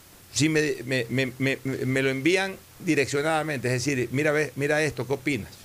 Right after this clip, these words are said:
O sea, me lo mandan con respeto, como quien dice. No, no me, no formo parte del grupo de difusión de ellos, pero algunos amigos en particular, cuando es una cosa más o menos interesante,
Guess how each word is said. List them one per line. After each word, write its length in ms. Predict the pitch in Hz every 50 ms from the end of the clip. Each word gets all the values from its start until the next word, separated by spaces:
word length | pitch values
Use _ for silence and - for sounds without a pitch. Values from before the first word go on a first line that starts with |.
| - - - - - - - - - -
O 60 | 87
sea, 240 | 92 120 117 113 - - - - - - - - - - - - - - - 107 - - - - - - -
me 100 | 117 120
lo 60 | 123
mandan 320 | 123 139 156 165 160 160 143
con 160 | 147 147 135
respeto, 520 | 123 127 104 - - 175 165 156 - 113
como 180 | 110 113 107 98
quien 160 | 107 107 107
dice. 240 | 95 90 - 92 92
No, 300 | 104 113 123 131 135 127
no 120 | 127 131
me, 200 | 135 139 135 127 131
no 160 | 120 120 131 131
formo 440 | 127 - 160 170 165 165 160 143
parte 380 | 131 - 156 160 160 156 127 139
del 140 | 131 127 123
grupo 280 | 127 151 127 131 139
de 80 | 139 131
difusión 560 | 127 123 120 117 - 117 113 107 139 143 143
de 120 | 147 139 131
ellos, 200 | 131 135 123 -
pero 300 | - 110 107 107 104 - - -
algunos 400 | 107 110 104 113 127 135 139 131
amigos 360 | 131 135 135 135 139 135 127
en 80 | 127 127
particular, 640 | 127 123 - - 120 - - 131 123 127 123 127 - - - - - - - - -
cuando 220 | 110 107 104 110
es 60 | 117
una 260 | 127 143 143 139 135
cosa 280 | 127 131 135 123 127 131
más 160 | 131 131 127
o 60 | 135
menos 260 | 139 139 139 143 135 135
interesante, 680 | 139 131 139 135 127 123 127 127 120 110 - 120